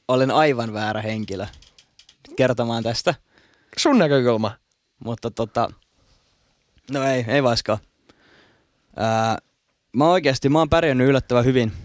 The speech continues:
Speaker 1: hyvin tenteissä. Ja mulla on se
Speaker 2: Sanotaan, sanotaan tähän alkuun vaikka, että sori, että mä keskeytän, mutta
Speaker 1: Mm.
Speaker 2: sanotaan tähän alkuun vaikka, että tyylejä on monia.
Speaker 1: No niitä on. Niitä on monia. Mutta tota,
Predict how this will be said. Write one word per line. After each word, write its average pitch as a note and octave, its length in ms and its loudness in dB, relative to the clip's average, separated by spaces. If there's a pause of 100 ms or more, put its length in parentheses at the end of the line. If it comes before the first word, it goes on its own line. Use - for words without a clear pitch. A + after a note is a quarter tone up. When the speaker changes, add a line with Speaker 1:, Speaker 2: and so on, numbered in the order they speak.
(420)
Speaker 1:
hyvin C#3+ 200 2
tenteissä. A#2+ 500 -2 (920)
Ja A2+ 320 0
mulla C#3+ 260 2
on C#3 120 2
se C#3+ 80 2
Speaker 2:
Sanotaan, C#3 260 0 (340)
sanotaan D3 280 0
tähän C3 180 0
alkuun A#2 400 -2
vaikka, G#2 280 -8
että G2 100 -14
sori, A2 160 -6
että G#2 100 -14
mä G2+ 40 -12
keskeytän, G2 420 -8
mutta F#2 240 -14
Speaker 1:
Mm. A#2 260 -6
Speaker 2:
sanotaan C#3 340 -2
tähän B2 180 -2
alkuun A2+ 240 -2
vaikka, G2+ 140 -6
että - 120 -14
tyylejä G#2+ 420 0
on G2 100 -8
monia. G#2 420 -8 (440)
Speaker 1:
No A2 80 -4
niitä C3 340 0
on. E2 200 -4 (720)
Niitä B2+ 180 2
on G2+ 60 0
monia. G2 360 -2 (680)
Mutta A#2+ 280 -2
tota, A#2 400 -2